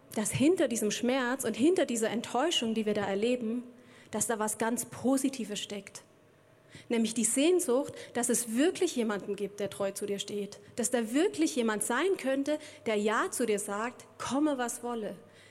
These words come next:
Der zu dir hält, der dich auffängt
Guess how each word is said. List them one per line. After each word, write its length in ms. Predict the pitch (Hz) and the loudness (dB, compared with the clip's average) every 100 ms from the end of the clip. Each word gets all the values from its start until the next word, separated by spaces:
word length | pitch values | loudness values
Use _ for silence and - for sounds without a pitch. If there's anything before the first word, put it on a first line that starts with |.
| - | -2
Der 200 | 220 220 | 0 2
zu 220 | - 311 | 4 4
dir 140 | 370 247 | 4 2
hält, 460 | 202 214 233 277 - - - | -2 -4 -2 -4 -8 -10 -2
der 120 | 208 | 0
dich 240 | 208 - | 0 0
auffängt 640 | 233 254 - 214 220 254 | 0 0 -2 -4 -4 -4